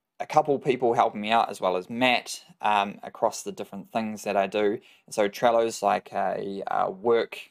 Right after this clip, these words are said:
efficiency where you can assign tasks and, and make sure you're staying on track, set a to-do list, um, write descriptions, and everyone can link into that and then, uh, complete their things when you have remote businesses.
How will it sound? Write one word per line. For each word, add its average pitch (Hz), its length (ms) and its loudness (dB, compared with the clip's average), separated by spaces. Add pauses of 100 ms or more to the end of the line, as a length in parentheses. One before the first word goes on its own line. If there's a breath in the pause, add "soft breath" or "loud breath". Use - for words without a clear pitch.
(360)
efficiency 127 800 0
where 110 140 -2
you 107 60 -4
can 104 160 -12
assign 101 400 0
tasks 98 540 2
and, 92 260 -12 (560 soft breath)
and 98 320 -8
make 113 160 0
sure 110 180 -2
you're 98 280 -2 (180)
staying 113 380 0
on 95 160 -2
track, 104 300 0
set 110 200 -2
a 110 60 0
to-do 101 380 -2
list, 98 460 0
um, 90 440 -8 (420)
write 131 220 4
descriptions, 110 580 -4
and 107 100 -8
everyone 104 280 0
can 101 160 -10
link 104 240 -6
into 101 240 -8
that 95 280 0 (160)
and 95 220 -12
then, 95 300 -10 (480)
uh, 101 140 2
complete - 500 -4
their 95 140 0
things 101 360 -6
when 101 80 -12
you 98 100 -10
have 98 220 -8
remote 101 360 -2
businesses. 104 640 -6